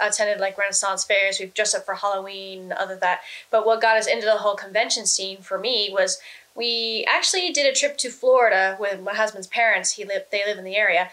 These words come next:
We were walking around the Grand Floridian, and we saw these group of girls doing, like, the holiday version of the Sailor Senshi from Sailor Moon. I took a picture, I put it up on my Facebook page, and then all of a sudden their pa-,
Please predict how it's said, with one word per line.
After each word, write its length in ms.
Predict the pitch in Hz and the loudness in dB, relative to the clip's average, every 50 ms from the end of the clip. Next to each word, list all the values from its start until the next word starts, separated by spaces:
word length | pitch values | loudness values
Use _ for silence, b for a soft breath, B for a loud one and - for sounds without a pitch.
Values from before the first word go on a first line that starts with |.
| B B B B B | B B B B B
We 140 | - 233 226 | -6 -4 -2
were 160 | 208 208 208 | 0 0 2
walking 260 | 208 220 214 214 220 220 | 2 2 2 2 2 0
around 220 | 220 214 202 196 | 2 2 0 0
the 40 | 190 | -2
Grand 220 | 202 196 185 185 | -2 -2 -2 -2
Floridian, 420 | - 208 214 247 262 247 214 208 - | -6 -2 0 0 0 0 0 0 -2
and 120 | - 202 | -2 -2
we 40 | 190 | -2
saw 280 | - - 226 208 208 202 | 0 0 2 2 2 0
these 220 | 196 196 196 - | -2 -2 -4 -4
group 140 | - 214 214 | -4 -6 -6
of 100 | 202 - | -6 -2
girls 420 | - 269 277 240 220 214 214 - | 2 4 6 6 4 4 2 -2
doing, 240 | - 233 220 208 202 202 | -4 -4 -4 -4 -4 -4
like, 220 | 196 190 180 - - | -2 -2 -2 -4 -6
the 140 | 196 185 185 | -8 -6 -4
holiday 380 | 190 247 240 220 208 208 202 196 | 0 2 2 2 2 2 0 0
version 300 | 202 196 190 190 196 - | -2 -2 -2 -4 -4 -2
of 240 | - 180 190 180 | -2 -2 -2 -4
the 160 | - 180 180 180 | -8 -12 -8 -4
Sailor 360 | - - 269 285 294 262 226 | -2 0 2 4 4 4 4
Senshi 380 | - - 185 175 175 - 180 | 2 0 -2 -2 -4 -6 -6
from 160 | - 175 175 180 | -6 -12 -12 -6
Sailor 280 | - 196 190 185 190 | -4 -4 -4 -2 -2
Moon. 220 | 226 262 226 - - B B B B B B B B - - | 0 0 0 0 -2 B B B B B B B B -2 0
I 220 | 196 202 196 196 | 0 2 2 0
took 160 | 196 214 214 - | 0 -2 -4 -6
a 40 | - | 0
picture, 560 | - 311 339 330 - - 233 233 233 233 233 - | 2 2 4 4 2 2 4 4 4 4 4 2
I 60 | - | 0
put 180 | - 240 233 214 | 0 0 2 4
it 80 | 214 | 4
up 120 | 208 208 202 | 2 2 0
on 100 | 196 190 | -2 -2
my 100 | 185 180 | -2 -2
Facebook 400 | - 202 208 202 - 226 220 - | 0 0 -2 2 0 -2 -2 0
page, 320 | - 214 202 208 208 - | -2 -2 -2 -2 -2 -4
and 100 | 202 202 | -4 -2
then 120 | 208 - - - | -2 -2 0 2
all 100 | 226 226 | 2 2
of 80 | 226 226 | 2 2
a 40 | |
sudden 360 | - - - 202 196 202 208 214 | 0 2 2 2 2 0 0 2
their 420 | 233 247 254 240 226 220 208 214 - - | 4 4 6 6 4 4 2 -2 -2 -4
pa-, 220 | 226 220 208 | -4 -4 -4